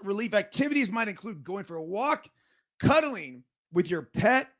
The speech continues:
and doing breathing exercises or meditation. If you need more help and support with this, consider taking,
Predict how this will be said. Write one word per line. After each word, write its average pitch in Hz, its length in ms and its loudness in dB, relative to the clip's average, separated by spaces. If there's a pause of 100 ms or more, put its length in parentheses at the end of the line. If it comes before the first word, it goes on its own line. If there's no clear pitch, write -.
(520)
and 233 340 0
doing 220 320 -4
breathing 226 380 -2
exercises 196 560 0
or 170 120 -10
meditation. 202 680 -2
If 165 140 -8
you 156 80 -16
need 185 420 -4
more 185 240 -10
help 214 380 2 (640)
and 196 120 -2
support 214 460 -4
with 208 120 -12
this, 165 180 -10
consider 226 640 -6
taking, 185 560 -2